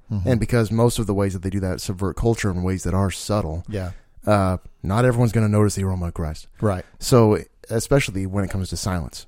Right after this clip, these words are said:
Speaker 2: so much of our call of Christians is just to remain silent.
Speaker 1: Yep.
Speaker 2: It's not to, you know, not in, in a, in a way where you don't speak the truth or whatever, but, uh,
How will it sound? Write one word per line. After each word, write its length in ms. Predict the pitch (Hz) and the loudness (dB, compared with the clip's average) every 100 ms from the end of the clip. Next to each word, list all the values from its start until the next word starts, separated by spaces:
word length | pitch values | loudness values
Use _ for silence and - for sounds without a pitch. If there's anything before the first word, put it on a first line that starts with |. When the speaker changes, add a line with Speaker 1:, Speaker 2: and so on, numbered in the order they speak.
| _ | _
Speaker 2:
so 540 | - - 139 151 147 | -10 -2 2 4 4
much 180 | 131 117 | 4 2
of 80 | - | 0
our 80 | 104 | -2
call 180 | 107 95 | -2 -2
of 80 | |
Christians 360 | - 101 85 76 | -2 -4 -4 -10
is 100 | 78 | -12
just 440 | 92 101 98 - | -8 -4 -4 -6
to 100 | - | -8
remain 480 | 80 80 82 85 85 - _ - | -8 -6 -8 -8 -10 -14 _ -14
silent. 300 | 82 71 - - | -10 -10 -10 -8
Speaker 1:
Yep. 220 | 101 - - - | -8 -8 -10 -4
Speaker 2:
It's 120 | 107 | 0
not 180 | 117 120 | 2 2
to, 220 | 117 98 | 2 2
you 80 | 95 | -2
know, 160 | 85 78 | -4 -4
not 280 | 90 104 98 | 0 0 0
in, 180 | 90 - | -2 -6
in 180 | 104 87 | -6 -6
a, 340 | 80 - - | -8 -12 -8
in 120 | 104 | -6
a 200 | 82 76 101 117 | -4 -6 -8 -4
way 200 | 95 87 | -4 -2
where 120 | 85 | -4
you 280 | 82 82 85 - - - | -6 -8 -10 -14 -8 -2
don't 220 | 110 82 | -2 -2
speak 220 | - - | -6 -6
the 40 | 87 | -4
truth 300 | - 120 92 | 0 0 0
or 40 | |
whatever, 280 | 87 82 90 | -4 -6 -6
but, 200 | 90 90 - - - _ - | -6 -6 -8 -20 -20 _ -6
uh, 360 | - 101 92 | -2 0 0